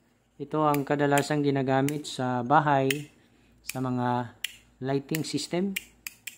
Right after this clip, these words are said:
Yan. Simple lang naman ang pag-testing nito. Bale, ilalagay lang ang test prod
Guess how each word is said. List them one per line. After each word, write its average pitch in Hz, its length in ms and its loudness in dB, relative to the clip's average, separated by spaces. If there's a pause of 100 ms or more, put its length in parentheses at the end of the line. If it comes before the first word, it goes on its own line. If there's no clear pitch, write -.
(220)
Yan. 120 160 -8 (1200)
Simple 156 400 -8
lang 165 240 0
naman 170 240 2
ang 147 160 -2
pag-testing 147 560 -4
nito. 143 320 -2 (160)
Bale, 123 480 -2
ilalagay 139 480 4
lang 151 240 0
ang 135 160 -6
test 127 240 -10
prod 165 240 -4